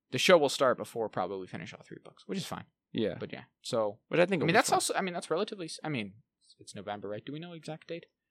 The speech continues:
Speaker 2: Nineteenth.
Speaker 1: Cool, that's what I thought it was.
Speaker 2: So
Speaker 1: So, yeah.
Speaker 2: I think we have, uh, a week after the Eternals.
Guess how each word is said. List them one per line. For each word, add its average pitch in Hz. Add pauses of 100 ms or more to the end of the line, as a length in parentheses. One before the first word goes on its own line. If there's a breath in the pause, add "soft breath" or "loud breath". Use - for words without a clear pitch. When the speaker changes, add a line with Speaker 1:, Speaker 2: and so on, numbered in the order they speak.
Speaker 2:
Nineteenth. 117 (380)
Speaker 1:
Cool, -
that's 127
what 95
I 82
thought -
it -
was. -
Speaker 2:
So -
Speaker 1:
So, 127
yeah. 127
Speaker 2:
I -
think 196
we 175
have, 156 (360)
uh, 104
a 107
week 123
after 127
the 113
Eternals. -